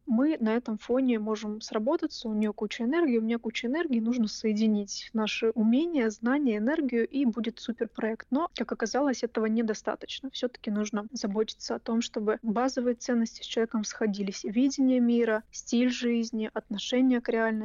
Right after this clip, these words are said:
отношение к бизнесу, отношение к отношениям с другими людьми, они должны быть похожими. Да, у нас в какой-то момент, когда уже пошли такие серьезные обороты, и стал вопрос о том,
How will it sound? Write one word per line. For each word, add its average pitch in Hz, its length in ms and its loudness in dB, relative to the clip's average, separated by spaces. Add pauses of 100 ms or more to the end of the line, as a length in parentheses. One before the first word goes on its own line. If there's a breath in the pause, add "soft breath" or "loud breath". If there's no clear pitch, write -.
(240)
отношение 240 560 2
к 247 60 -8
бизнесу, 214 600 0
отношение 220 680 0
к - 80 -4
отношениям 254 1000 2
с - 100 -20
другими 233 440 2
людьми, 214 520 -2
они 233 240 2
должны 220 440 2
быть 214 460 -2
похожими. 214 800 -2
Да, 226 180 0
у 220 80 0
нас 220 180 -2
в - 40 -12
какой-то 226 320 -4
момент, 226 360 2
когда 208 220 -2
уже 214 200 0
пошли - 340 -2
такие - 260 -12
серьезные 220 540 0
обороты, 247 580 0
и 220 340 4 (140)
стал 220 240 -4
вопрос 214 400 -2
о 214 40 -6
том, 208 260 -2